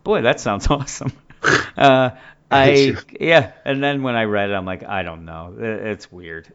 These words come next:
Speaker 1: Uh, it's kind, here's the deal. I'll tell you this. If this would have been an annual where Superman somehow gets involved
Speaker 2: I'm fine
Speaker 1: in
Speaker 2: with
Speaker 1: a myth, I keep wanting to call it the Mythbusters, but it's, uh,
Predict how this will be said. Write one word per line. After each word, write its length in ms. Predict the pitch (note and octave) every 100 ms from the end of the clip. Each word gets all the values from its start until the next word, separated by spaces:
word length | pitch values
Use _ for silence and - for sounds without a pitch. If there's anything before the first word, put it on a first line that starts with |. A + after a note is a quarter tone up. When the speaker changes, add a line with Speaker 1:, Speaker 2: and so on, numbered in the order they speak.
| -
Speaker 1:
Uh, 360 | F#2+ F#2+ F#2+ F#2 _ _ _ _ _ _ -
it's 240 | B2+ -
kind, 440 | - - C#3 C#3+ C#3
here's 340 | B2 F3+ E3
the 80 | A#2
deal. 240 | - - _ -
I'll 160 | A#2 A#2
tell 240 | - G#2+
you 120 | F#2
this. 280 | - - _ _ _ _ _ _ -
If 220 | B2 -
this 280 | C#3+ G3 -
would 100 | G3
have 60 |
been 140 | D#3 C3+
an 140 | A#2 -
annual 580 | G#2+ A2 D3+ G3+ G#3 _ _ _ _
where 160 | G#2+ G#2
Superman 540 | - - F3 F3 E3
somehow 420 | - C#3+ C#3+ C#3
gets 300 | C3 B2+ -
involved 580 | F#3 C#3+ A#2 F#2+ F2+ - _ A#2+
Speaker 2:
I'm 100 | -
fine 180 | B2
Speaker 1:
in 80 | C3
Speaker 2:
with 80 | B2
Speaker 1:
a 160 | C3 B2+
myth, 580 | A2 A2+ D#3+ - _ _ _ -
I 160 | C3+ C#3+
keep 200 | F#3 B3+
wanting 180 | A#3+
to 60 | C3
call 200 | - A2+
it 80 | -
the 60 |
Mythbusters, 920 | - G#2 B2 - F2+ D2+ - B1 - -
but 140 | G#2
it's, 180 | F#2+ -
uh, 200 | G2+ F#2